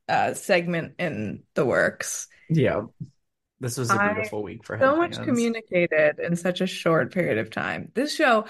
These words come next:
Speaker 1: I mean, in some ways, the show is masterful. I'll say it.
Speaker 2: I,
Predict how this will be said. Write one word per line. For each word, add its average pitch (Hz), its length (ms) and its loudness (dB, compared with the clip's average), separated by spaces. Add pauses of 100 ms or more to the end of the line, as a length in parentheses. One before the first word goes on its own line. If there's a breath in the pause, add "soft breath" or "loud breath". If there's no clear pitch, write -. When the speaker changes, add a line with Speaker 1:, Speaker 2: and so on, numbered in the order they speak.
(160 loud breath)
Speaker 1:
I 240 60 2
mean, 247 240 2
in 285 200 2
some 320 300 0
ways, 269 540 -2
the 233 100 -2
show 202 300 2
is 180 220 2
masterful. - 720 -4
I'll - 100 2
say - 320 0
it. - 60 -4 (580)
Speaker 2:
I, 165 100 0